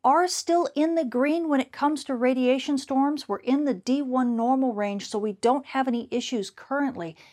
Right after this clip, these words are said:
However, if you take a look at the risk for radiation storms, it is beginning to ramp up. In fact, by the thirteenth, we could be at about a fifteen percent chance of a radiation storm,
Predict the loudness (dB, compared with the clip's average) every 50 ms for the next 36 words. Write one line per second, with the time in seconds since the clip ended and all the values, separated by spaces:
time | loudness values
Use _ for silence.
0 | _ _ _ 2 4 4 6 6 4 4 4 2 0 -2 -4 -8 -10 -8 -6 -4
1 | -2 -2 -2 -2 -2 0 0 0 0 -2 -2 -2 0 0 0 0 0 -2 -4 -4
2 | -2 0 0 0 0 0 -2 -2 -4 -4 -4 -6 -2 0 0 0 0 -2 -6 -14
3 | -20 _ -10 -8 -8 -6 _ 0 0 0 0 -2 -2 -4 -4 -4 -2 0 2 2
4 | 2 2 0 -2 -2 -4 -4 -4 -2 -2 -2 -2 -2 -2 -4 -6 -6 -4 0 0
5 | 2 0 0 -4 _ _ _ _ -4 -4 -4 0 2 2 2 2 0 -4 -6 -2
6 | 2 2 4 4 2 0 -2 -4 -4 _ -2 -2 -2 -2 -4 -2 -2 -2 0 -2
7 | -2 -4 -4 -6 -8 -6 -4 -2 -2 -2 -4 -4 -2 -2 0 0 0 0 0 0
8 | 0 0 -2 _ -6 -6 -6 -4 -4 -2 -2 0 0 -2 -4 -4 -6 -6 -6 -8
9 | -8 -6 -6 -6 -6 -8 -10 _ -4 -2 -2 -2 -2 -2 -2 -2 -2 -2 -2 0
10 | 0 0 -2 -2 -4 -6 -6 -6 -4 -2 0 0 0